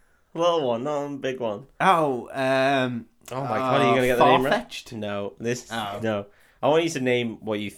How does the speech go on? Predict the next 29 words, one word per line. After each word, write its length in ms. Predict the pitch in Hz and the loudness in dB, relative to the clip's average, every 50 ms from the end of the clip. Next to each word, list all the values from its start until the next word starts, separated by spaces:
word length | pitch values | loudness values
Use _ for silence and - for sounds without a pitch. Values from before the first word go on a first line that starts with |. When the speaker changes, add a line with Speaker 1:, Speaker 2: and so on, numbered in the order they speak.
| - | -14
Speaker 1:
what 220 | - 107 107 92 98 | -10 -6 -4 -4 -4
you 100 | 101 98 | -4 -6
wanna 200 | 98 101 104 104 | -6 -6 -6 -8
call 280 | - - 117 117 113 | -6 -6 -4 -4 -4
it, 80 | 113 - | -4 -6
though. 220 | 117 113 113 113 - _ _ _ _ _ _ _ _ _ - | -6 -6 -8 -8 -12 _ _ _ _ _ _ _ _ _ -20
Speaker 2:
<laughs> 240 | - - - 151 - - - _ _ _ _ _ - - 226 - _ _ - | -20 -12 -12 -12 -12 -12 -20 _ _ _ _ _ -20 -20 -20 -20 _ _ -16
No. 680 | 135 117 127 110 107 113 - - 113 110 110 - - - - | -14 -14 -14 -14 -14 -14 -14 -14 -12 -12 -12 -12 -14 -10 0
Speaker 1:
No, 180 | 139 147 147 147 | 4 6 6 8
I 220 | 147 147 139 131 | 8 6 6 4
want 160 | 139 147 156 143 | 4 2 0 0
you 80 | 143 160 | -2 -4
to. 300 | - 170 175 - - - - - 254 | -4 -2 -2 -2 -2 -6 -14 -10 -10
Speaker 2:
<laughs> 160 | 226 - - 151 | -10 -8 -8 -12
No, 340 | 139 123 120 113 113 113 | -10 -8 -8 -8 -8 -2
Speaker 1:
Go 160 | 113 156 156 151 | 2 4 6 6
on. 200 | 131 117 135 131 | 6 4 4 0
Speaker 2:
we'll 100 | 127 127 | -2 -4
get 200 | 131 131 131 - | -6 -8 -8 -8
cancelled. 500 | 175 139 139 139 139 - - - 143 - | -8 -6 -6 -8 -10 -10 -10 -10 -10 -10
Speaker 1:
<laughs> 60 | - - | 0 2
What, 160 | 175 160 147 | 4 4 4
are 20 | |
you 80 | 147 - | 4 4
gonna 160 | 147 147 139 | 4 2 2
say 220 | - - 156 147 | 2 2 2 2
a 60 | 147 135 | 4 2
Mexican 440 | 143 156 160 - 196 - 240 277 | 2 0 0 -2 -4 -2 -2 -2
stereotype? 480 | 269 - - - 175 - 220 240 - | -2 -2 2 2 2 4 6 4 4